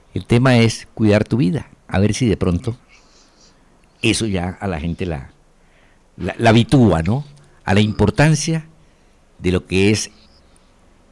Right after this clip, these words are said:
el aseo en esa parte del cuerpo que es la que más contacto tiene con todo. Yo creo que los hombros, que el pecho,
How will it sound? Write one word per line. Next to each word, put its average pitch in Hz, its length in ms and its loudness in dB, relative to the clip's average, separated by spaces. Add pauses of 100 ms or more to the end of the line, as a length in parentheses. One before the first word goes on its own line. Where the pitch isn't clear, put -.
(180)
el 151 160 2
aseo 139 500 2 (100)
en 113 120 4
esa 117 220 2
parte 120 320 -2
del 95 160 2
cuerpo 107 380 -2
que 101 220 0
es 101 200 -2 (100)
la 131 280 2
que 120 160 2
más 143 340 2
contacto 143 680 -2
tiene 131 280 -2
con 80 180 -6
todo. - 320 0 (1000)
Yo 120 200 -4
creo 135 280 -2
que 123 120 -2
los 95 200 -6
hombros, 143 440 0
que - 140 -4
el 95 100 -2
pecho, 127 640 -4